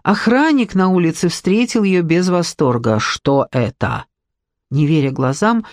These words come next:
он ткнул пальцем в сарацина. «Это же не призрак.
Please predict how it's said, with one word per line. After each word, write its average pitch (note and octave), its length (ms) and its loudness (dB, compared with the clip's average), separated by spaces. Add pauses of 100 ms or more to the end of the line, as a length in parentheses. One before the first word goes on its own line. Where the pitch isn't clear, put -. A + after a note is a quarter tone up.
(160)
он F#3+ 220 2
ткнул G3+ 400 0
пальцем G3+ 460 -2
в E3 40 -2
сарацина. F3 600 -2
«Это D3+ 160 0
же E3 140 -2
не F#3 120 2
призрак. G3 640 -2